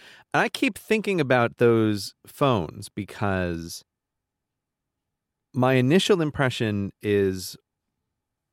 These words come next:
is that what I hoped would be the case is the case, that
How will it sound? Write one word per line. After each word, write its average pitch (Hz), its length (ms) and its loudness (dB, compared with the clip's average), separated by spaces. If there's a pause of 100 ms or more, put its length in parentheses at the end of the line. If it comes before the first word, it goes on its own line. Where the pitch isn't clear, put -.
is 101 140 -2
that 101 140 2
what 104 140 2
I 98 100 2
hoped - 520 0
would 143 160 0
be 127 140 0
the 113 100 0
case 107 360 -2
is 104 240 -4
the 98 80 -6
case, - 520 -14 (140)
that 92 340 -2